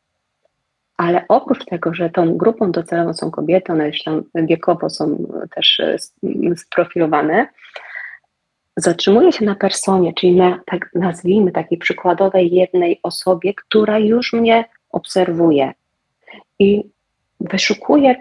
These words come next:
czym ta osoba jest zaintrygowana, czym ona jest zainteresowana, jaki ona, jakie ona ma potrzeby i ja na te potrzeby staram się odpowiadać, tak?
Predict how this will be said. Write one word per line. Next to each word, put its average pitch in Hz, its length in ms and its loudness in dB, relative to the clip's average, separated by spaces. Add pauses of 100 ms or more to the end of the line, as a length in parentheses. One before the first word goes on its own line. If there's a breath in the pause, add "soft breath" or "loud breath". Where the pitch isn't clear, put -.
(140)
czym 262 320 0
ta 240 180 -4
osoba 190 760 0 (100)
jest 185 240 0
zaintrygowana, 170 1200 -2 (200)
czym - 280 -4
ona 202 260 2
jest 185 300 0
zainteresowana, 170 1080 -2 (240)
jaki 202 360 0 (140)
ona, 220 360 2
jakie 180 300 -2
ona 214 200 2
ma 190 140 2
potrzeby 165 720 -2 (800)
i 202 100 6
ja 208 100 6
na 208 140 6
te 202 100 -2
potrzeby 170 400 -4
staram 160 340 -4
się 160 320 -2 (100)
odpowiadać, 190 680 0 (140)
tak? - 500 -8